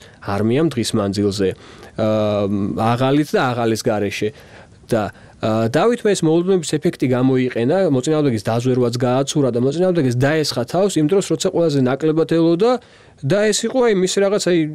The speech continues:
ტაქტიკური შედევრი, ასე ვთქვათ, რაც გააკეთა. და, აი, ამ ანალიზიდან გამომდინარე, დავითის როგორც სარდლის როლი, აა, ნაბიჯები უფრო მაგარი ჩანს ჩემ თვალში,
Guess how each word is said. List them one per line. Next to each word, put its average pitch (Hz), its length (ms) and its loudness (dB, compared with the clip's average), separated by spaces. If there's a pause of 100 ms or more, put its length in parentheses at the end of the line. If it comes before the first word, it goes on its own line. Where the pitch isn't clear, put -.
(800)
ტაქტიკური 180 580 0
შედევრი, 139 460 -2
ასე 127 140 -10
ვთქვათ, 107 180 -8
რაც 123 180 0
გააკეთა. 120 500 -2 (420)
და, - 160 0 (280)
აი, - 180 0
ამ 240 120 2
ანალიზიდან 247 460 2
გამომდინარე, 180 560 2 (200)
დავითის 143 580 0
როგორც 131 340 0 (160)
სარდლის 151 760 0 (460)
როლი, 127 580 2 (420)
აა, 107 760 0
ნაბიჯები 131 800 -2 (160)
უფრო 202 380 -2 (100)
მაგარი 143 520 -2
ჩანს 107 260 -8
ჩემ 120 240 -2
თვალში, 120 500 -2